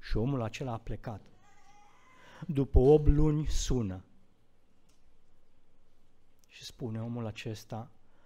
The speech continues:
„M-am dus repede în, la casa respectivă.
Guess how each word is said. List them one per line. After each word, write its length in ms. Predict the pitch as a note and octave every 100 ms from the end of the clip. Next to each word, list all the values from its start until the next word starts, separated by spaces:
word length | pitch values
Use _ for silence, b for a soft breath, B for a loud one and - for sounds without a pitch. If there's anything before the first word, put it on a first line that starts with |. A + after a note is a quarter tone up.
| - - - - - - - - - - - -
„M-am 220 | C3 A#2+
dus 240 | C3+ B2
repede 440 | G#2+ A#2 - A#2+ A2+
în, 300 | A#2 G#2+ B2+ - C#3+ A2+ A#2 B2
la 120 | B2
casa 360 | - A#2+ A2 A2+
respectivă. 840 | G2+ - - - A2+ A#2 C3 C3+